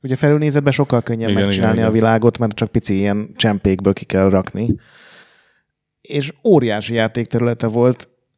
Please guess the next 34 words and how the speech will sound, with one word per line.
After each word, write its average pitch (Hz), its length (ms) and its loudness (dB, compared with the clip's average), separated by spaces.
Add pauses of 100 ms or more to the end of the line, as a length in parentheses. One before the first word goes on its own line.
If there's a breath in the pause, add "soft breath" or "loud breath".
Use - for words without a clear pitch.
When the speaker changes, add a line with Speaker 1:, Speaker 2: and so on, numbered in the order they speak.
Speaker 1:
Én 143 140 -2
megpróbáltam 120 640 0
pár 117 180 0
éve 120 180 -2
végigjátszani, 120 680 -4
nem 120 200 -2
sikerült, 104 680 -2 (160)
úgyhogy 113 220 -4
inkább 107 360 -2 (300)
elolvastam 107 680 -2
a 107 180 -10 (160)
C - 100 -8 (140)
R 98 80 -2
P - 100 -4 (100)
G 104 120 -2
addiknak 107 560 -4
a 107 180 -4 (160)
Speaker 2:
Mhm. 98 180 0 (400)
Speaker 1:
végigjátszását. 120 1000 -2
Ugye 143 220 2 (720 loud breath)
itt - 180 -4
rögtön 143 280 0
elkezdődött 127 520 -2
az, 131 120 0
ami 120 180 -4
a 117 60 -2
Heroes-ba 117 420 2
csak 113 180 -6
nagyon-nagyon 113 560 -4
szőrmentén 117 760 -2
jött 117 260 -2
be 120 140 0
később, 120 500 -2
vagy 113 240 -4